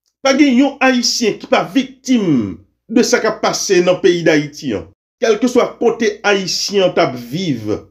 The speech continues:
nan mond lan, li se yon viktim.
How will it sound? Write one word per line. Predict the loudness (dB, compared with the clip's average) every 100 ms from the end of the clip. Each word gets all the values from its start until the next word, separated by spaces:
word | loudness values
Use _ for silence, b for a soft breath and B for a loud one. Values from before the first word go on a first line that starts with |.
| _ _ _ _ _ _ 2
nan | 2 4
mond | 2 0 0
lan, | 2 2 0 -16 _ _ _ _ _ _ _ _ -10
li | -6 0
se | 2 2
yon | 0 -4
viktim. | -6 -12 -10 -6 -4